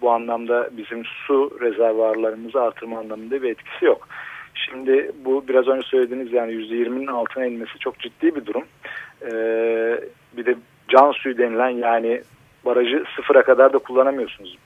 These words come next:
Barajın işte içinde yaşayan, e, bir takım canlılar var. E, geniş biyoçeşitliliği olan, olan barajlar var. Haliyle, e, temel seviyede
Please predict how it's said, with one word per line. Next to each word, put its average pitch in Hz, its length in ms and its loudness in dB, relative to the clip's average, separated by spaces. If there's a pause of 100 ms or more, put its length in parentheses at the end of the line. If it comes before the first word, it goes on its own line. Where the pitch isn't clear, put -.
Barajın 110 340 -4
işte 113 460 -2 (300)
içinde 117 300 -4
yaşayan, 117 480 -2
e, 113 360 -6 (200)
bir - 100 -20
takım 123 420 -14
canlılar 113 500 -2
var. 101 280 -8 (440)
E, 110 160 -8
geniş 110 460 -6
biyoçeşitliliği 113 600 -6
olan, 113 340 -2
olan 113 320 -6
barajlar 110 480 -2
var. 113 280 -4 (280)
Haliyle, 113 440 2
e, - 340 -6 (420)
temel 117 400 -6
seviyede 113 540 -2